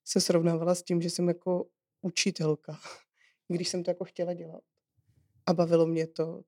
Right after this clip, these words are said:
tak, eh, jsem si úplně zatím nestála. A mělo to nějaký poměrně jako dlouhý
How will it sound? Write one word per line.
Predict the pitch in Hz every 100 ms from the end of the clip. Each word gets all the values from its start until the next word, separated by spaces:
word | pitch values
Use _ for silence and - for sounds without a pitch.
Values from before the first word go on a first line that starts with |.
| -
tak, | 175 180 -
eh, | 180 170 170 170
jsem | 175
si | 170
úplně | 175 180 175
zatím | 170 185
nestála. | 170 - 175 165 151 165 - _ _ _ _ _
A | 180
mělo | 175 170
to | 180
nějaký | 175 170 - 175
poměrně | 175 175 165 170
jako | 165 175
dlouhý | 170 170 170 165 180 185 180 185